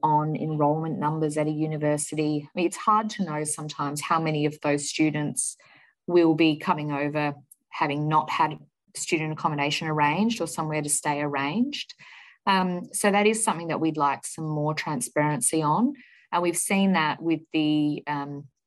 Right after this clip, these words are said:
announcement from the Chinese government that they weren't going to recognise degrees that were studied entirely online. So we know from student visa numbers that there were forty thousand students in China who were enrolled in Australian institutions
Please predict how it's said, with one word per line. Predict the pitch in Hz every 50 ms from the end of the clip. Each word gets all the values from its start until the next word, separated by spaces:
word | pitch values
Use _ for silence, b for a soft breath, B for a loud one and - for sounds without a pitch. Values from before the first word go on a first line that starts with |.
| - - -
announcement | 185 190 180 180 - - - - - -
from | - 170 160
the | 151
Chinese | 151 - - 151 151 147 147 151 147 -
government | - 160 156 156 151 147 139 123 127
that | - 151 - - - -
they | 156 147 151 151 147
weren't | 156 156 165 180 165 160 156 - -
going | 160 151 151
to | 147 - 156
recognise | 151 127 - - 156 151 156 143 127 104 101 120 151 147 - - - - - _ _ _ _ _ _ _ -
degrees | 156 160 156 - 160 151 143 143 143 143 -
that | 143 -
were | - 147 143
studied | 143 - - - 147 147 143 139 135 139 139 143
entirely | 147 143 143 - 147 143 139 139 139
online. | 139 143 143 135 135 139 139 135 131 131 156
So | 151 - - 151 147 147 147 B B B B B B B B _
we | 185 190 180
know | 180 175 175 175 175 180 170
from | 175 - 180 170 165
student | - - - - 185 170 160 147
visa | 156 160 165 165 165 165
numbers | 165 156 156 156 151 147 147 147
that | - 160 -
there | 156 151
were | 156 151
forty | - - 165 160 151 147 147
thousand | 147 - - 160 156 151 156 151 151 - 147 147 147 147 143
students | - - - 165 151 143 147 147 147 147 147 - - - - - _ _ _ _
in | - 160 151 147
China | - - - 151 151 151 151 147 143 147 139
who | 131 160
were | 151 151 147
enrolled | 147 147 143 147 139 143 147 151 147
in | 143 147 143
Australian | 143 - - - 151 143 139 143 143 139
institutions | 143 139 - - 151 147 - - 143 143 143 - 143 143 143 143 143